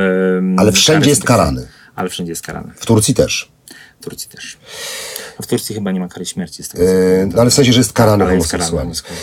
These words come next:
Speaker 1: homoseksualny, tak.
Speaker 2: E, w-, no, y, wy-, wywołałeś Arabię Saudyjską. Mnie zawsze kojarzyła się z takim skrajnym szariatem, nie? Czyli wahabici, tak? Z
Speaker 1: Tak,
Speaker 2: wahabizmem,
Speaker 1: tak.
Speaker 2: z tym, że kobiety nie mogą prowadzić samochodów. Ale z drugiej strony nie tak dawno oglądałem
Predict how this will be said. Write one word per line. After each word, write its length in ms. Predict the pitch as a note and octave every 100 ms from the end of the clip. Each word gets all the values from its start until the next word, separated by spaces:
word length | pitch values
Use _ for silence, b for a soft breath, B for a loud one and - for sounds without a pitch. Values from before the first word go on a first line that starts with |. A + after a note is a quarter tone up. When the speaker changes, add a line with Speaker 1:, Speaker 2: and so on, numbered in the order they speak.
| -
Speaker 1:
homoseksualny, 0 |
tak. 100 | -
Speaker 2:
E, 80 | G2+
w-, 140 | F2 E3+ - A2+
no, 60 | C#3
y, 260 | B2+ C3 B2+ A2+ A2
wy-, 260 | G#2+ B2 A2+
wywołałeś 640 | A2 A#2 A#2 A2 G#2 G2
Arabię 340 | - G#2 E2+ F#2+
Saudyjską. 600 | - D#2 D2+ - D2+ D#2+ F2+
Mnie 280 | F#2 G#2+
zawsze 220 | G#2+ G2 -
kojarzyła 360 | F#2+ F2 F#2
się 120 | D#2+
z 40 | E2+
takim 220 | D#2+ F2
skrajnym 440 | - - F2 C#2+ B1+
szariatem, 540 | - - - - -
nie? 200 | D#2 A#2+ A#2
Czyli 260 | - D#2+ D2+ D2+
wahabici, 720 | F2 E2 E2+ F#2 E2+ D2+ -
tak? 200 | - -
Z 40 | A#2
Speaker 1:
Tak, 80 | F#2
Speaker 2:
wahabizmem, 600 | E2+ F2+ E2 D2+ C#2+ C#2
Speaker 1:
tak. 100 | -
Speaker 2:
z 80 | -
tym, 120 | D2
że 80 | D2
kobiety 260 | D2 D2+
nie 60 | D#2
mogą 180 | D#2 D#2
prowadzić 360 | F2+ F2+ E2+ -
samochodów. 640 | G2+ G2+ B2 G#2+ G2+ E2+
Ale 160 | - G3+
z 40 |
drugiej 300 | G#3+ C#4 A3+
strony 300 | - C3+ B2+
nie 100 | A#2
tak 120 | G#2+ F2
dawno 260 | G2 G2
oglądałem 580 | F2+ F2+ F2 F#2 F#2 F2+